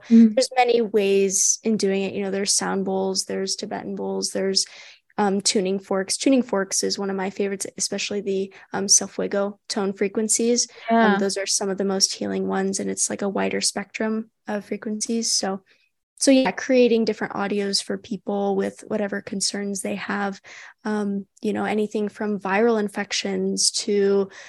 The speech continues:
Speaker 2: um, people who have digestive issues, people who have anxiety, you know, and listening to those tones can,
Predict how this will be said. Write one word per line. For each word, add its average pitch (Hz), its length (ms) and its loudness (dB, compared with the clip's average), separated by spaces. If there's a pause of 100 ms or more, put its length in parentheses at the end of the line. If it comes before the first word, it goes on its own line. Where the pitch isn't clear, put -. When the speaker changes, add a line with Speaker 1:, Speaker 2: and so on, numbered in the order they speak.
(240)
Speaker 2:
um, 202 260 -4
people 202 320 -6
who 208 160 -4
have 208 180 -4
digestive 233 640 -2
issues, 190 640 -2
people 202 280 -6
who 202 160 -4
have 196 440 -4 (480)
anxiety, 214 800 2
you 214 100 2
know, 202 260 -2 (280)
and 226 120 2
listening 208 380 2
to 208 140 -4
those 190 240 -2
tones 190 400 -2
can, 196 400 -2